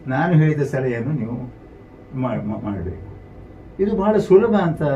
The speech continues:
ನಾನು ಹೇಳ್ತೇನೆ. ನಮ್ಗೆ ನಾವು ಲಕ್ಕಿ still, ನಾವು at least ನಾವು ಶುದ್ಧ ನೀರನ್ನಾದ್ರೂ ಈಗ ಕುಡಿತೇವೆ ಅಂತ ಹೇಳ್ಬೋದು.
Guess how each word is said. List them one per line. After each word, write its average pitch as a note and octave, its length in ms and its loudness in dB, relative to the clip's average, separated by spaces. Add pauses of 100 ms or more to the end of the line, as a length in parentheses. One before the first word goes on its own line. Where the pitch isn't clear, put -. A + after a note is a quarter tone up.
(240)
ನಾನು C3 160 -2
ಹೇಳ್ತೇನೆ. G#2+ 360 -4
ನಮ್ಗೆ E3 340 2
ನಾವು D#3 600 0
ಲಕ್ಕಿ F3 380 4 (240)
still, F3 280 6 (600)
ನಾವು C#3 280 2
at C3 200 0
least F3 340 4
ನಾವು C#3+ 260 0
ಶುದ್ಧ B2+ 260 -2
ನೀರನ್ನಾದ್ರೂ C#3 640 2
ಈಗ B2+ 160 0
ಕುಡಿತೇವೆ A#2+ 400 -2
ಅಂತ G#2+ 120 -6
ಹೇಳ್ಬೋದು. G#2 680 -8